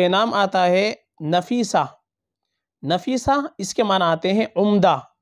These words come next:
बेहतरीन, खूबसूरत। नफीसा नाम भी बहुत खूबसूरत है और ये सहाबिया का भी नाम गुजरा है। इस एतबार से नफीसा नाम रखना माना निस्बत दोनों एतबार से बहुत बेहतर है।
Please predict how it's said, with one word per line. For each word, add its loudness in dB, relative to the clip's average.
बेहतरीन, 0
खूबसूरत। 0
नफीसा -2
नाम 0
भी 2
बहुत -2
खूबसूरत 0
है -4
और 2
ये 2
सहाबिया 0
का 0
भी 0
नाम 0
गुजरा 2
है। -2
इस 2
एतबार 2
से -6
नफीसा -2
नाम 0
रखना -2
माना 0
निस्बत 0
दोनों 2
एतबार 0
से -4
बहुत 0
बेहतर -2
है। -18